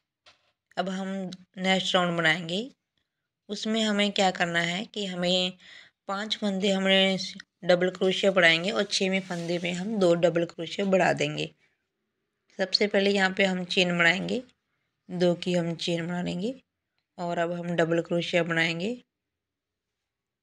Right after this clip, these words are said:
तीन, चार, पाँच,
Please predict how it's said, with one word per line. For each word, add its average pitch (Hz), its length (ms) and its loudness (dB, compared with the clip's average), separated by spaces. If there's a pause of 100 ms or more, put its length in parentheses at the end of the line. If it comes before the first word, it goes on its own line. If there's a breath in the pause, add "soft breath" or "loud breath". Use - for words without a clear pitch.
(1120)
तीन, 196 600 -6 (1300)
चार, 165 640 -6 (2000)
पाँच, 175 680 -8